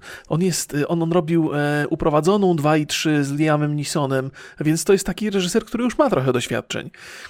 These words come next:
I ja myślałem, że taki początkujący zupełnie, to jest straszny jest ten film. Straszny, tak jakby mu, wiesz, pieniądze Netflix dał, „Weź, zrób coś, zrób coś, cokolwiek”.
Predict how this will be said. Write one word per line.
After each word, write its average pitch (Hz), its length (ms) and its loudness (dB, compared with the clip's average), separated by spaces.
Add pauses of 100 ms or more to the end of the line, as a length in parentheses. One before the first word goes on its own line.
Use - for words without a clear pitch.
(220)
I 180 140 2
ja 208 160 4
myślałem, 233 540 0
że 220 80 -4
taki - 240 -6
początkujący 254 720 0
zupełnie, 156 420 0
to - 60 -4
jest 170 120 -4
straszny 220 520 0
jest - 200 -4
ten 143 160 -8
film. 123 320 -10 (380)
Straszny, 233 480 0
tak 151 180 0
jakby 175 160 4
mu, 175 120 4
wiesz, 175 200 0
pieniądze 175 380 2
Netflix 160 360 0
dał, 151 140 2
„Weź, 202 160 2
zrób 190 260 0
coś, - 300 -6
zrób 285 340 6
coś, 160 240 2
cokolwiek”. 185 640 0